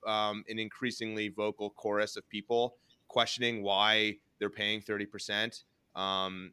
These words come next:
to, to the platform providers. And I think in order to, um, just, just preempt any kind of, like,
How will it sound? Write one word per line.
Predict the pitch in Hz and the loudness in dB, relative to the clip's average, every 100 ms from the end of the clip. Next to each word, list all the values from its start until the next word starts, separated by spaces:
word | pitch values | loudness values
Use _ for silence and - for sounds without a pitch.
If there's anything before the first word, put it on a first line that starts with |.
| _ _ _ - | _ _ _ -8
to, | 123 110 107 | -2 -2 -2
to | - | -8
the | 101 | -8
platform | - 143 143 120 113 107 - | 4 4 4 -2 -2 -6 -8
providers. | 117 107 107 104 110 - | -4 0 2 0 -2 -4
And | 113 | -2
I | 113 | -2
think | - 135 139 127 _ _ _ _ - | 0 2 2 -2 _ _ _ _ 0
in | 127 127 123 | 2 2 0
order | 127 156 156 139 | 6 8 10 8
to, | - 131 120 120 117 113 _ _ - | 2 0 2 2 0 -4 _ _ 2
um, | 110 110 107 107 - | 6 6 4 -2 -10
just, | 120 127 123 _ | -2 -2 -2 _
just | 120 - | -8 -8
preempt | - 139 127 147 123 - 120 | -4 0 2 4 2 -2 -2
any | 127 120 | -2 -2
kind | 123 117 | -2 0
of, | 113 | -2
like, | 110 107 101 | -2 -2 -4